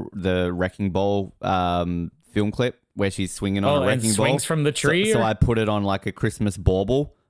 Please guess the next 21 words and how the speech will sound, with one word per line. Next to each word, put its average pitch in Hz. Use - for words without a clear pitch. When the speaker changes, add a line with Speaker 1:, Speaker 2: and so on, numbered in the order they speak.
Speaker 1:
and 98
it -
was 98
like 95
Speaker 2:
<laughs> -
Speaker 1:
Ma-, 104
a 104
cutout 107
Miley 98
Cyrus 98
on 95
a 95
Christmas 95
bauble 95
on 92
the 87
wrecking 92
ball. 113
It -
was 92
amazing. 85